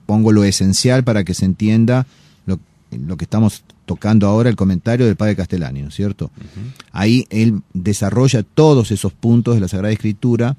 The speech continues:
Speaker 1: donde, eh, hablando de un cuerpo, o sea, de muchas personas, sin embargo, se habla en singular. Y concretamente, lo que nosotros podemos, eh, lo, lo trae la Kunza, pero simplemente para resumir,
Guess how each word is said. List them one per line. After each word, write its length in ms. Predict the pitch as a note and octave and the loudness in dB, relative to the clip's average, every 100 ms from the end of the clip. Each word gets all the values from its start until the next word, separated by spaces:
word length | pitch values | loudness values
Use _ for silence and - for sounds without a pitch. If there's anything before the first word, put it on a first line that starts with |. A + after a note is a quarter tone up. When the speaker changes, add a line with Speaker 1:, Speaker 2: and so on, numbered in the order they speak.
| _ - - _ - | _ -20 -20 _ -8
Speaker 1:
donde, 540 | F2 A#2 B2 B2+ C3+ _ _ _ - | 0 2 4 2 -2 _ _ _ -8
eh, 480 | G2 F2+ F2 E2 D2 - - F#2 D#2 | -4 -2 -2 -4 -6 -12 -20 -16 -10
hablando 640 | F2 A#2 C3 A#2 G2 D#2+ - | -4 0 2 2 0 -4 -2
de 140 | F#2 | 4
un 180 | A#2+ A2+ | 6 6
cuerpo, 680 | - C#3+ C#3+ A#2+ G#2+ - C3 | 4 6 6 4 0 -2 -4
o 60 | C3+ | -4
sea, 180 | F2+ | -6
de 100 | E2+ | -2
muchas 320 | F#2 B2+ C3 A#2 | 0 0 0 -4
personas, 480 | A#2+ A2+ C3+ C#3 - | -4 -2 -2 -2 -4
sin 220 | - C3 | 0 2
embargo, 340 | A#2 B2+ C#3 | 2 0 -2
se 80 | A#2 | -2
habla 240 | A2+ G#2+ - | -2 -4 -4
en 140 | G#2+ | -6
singular. 400 | - F2 D2 - _ _ _ _ _ _ _ - | -4 -8 -8 -12 _ _ _ _ _ _ _ -12
Y 80 | G2 | -4
concretamente, 1000 | A#2+ A#2+ B2+ C3 C#3+ C#3+ C3+ C3 D#3 D#3+ | 0 0 0 2 2 4 2 0 0 0
lo 340 | G2+ F2 D#2+ | 0 -2 -6
que 80 | - | -8
nosotros 340 | D#2+ F2 F#2+ - | -8 -6 -6 -6
podemos, 420 | F#2 G2+ F#2+ - G#2 - - - - | -2 -2 -2 -6 -14 -14 -18 -20 -16
eh, 100 | C2+ | -12
lo, 100 | C#2 | -10
lo 140 | D2 E2+ | -10 -8
trae 200 | G2 A2 | -4 -2
la 140 | A2 | -2
Kunza, 320 | G#2+ B2+ E3 | 0 0 0
pero 220 | D3+ G2 E2+ | -2 -4 -4
simplemente 640 | - G#2 G2 F#2+ A2+ G#2 | -2 -2 0 -2 0 -2
para 220 | F#2+ F#2+ | -2 -4
resumir, 500 | F#2+ G2 A#2 A#2+ C3+ | -2 0 2 2 0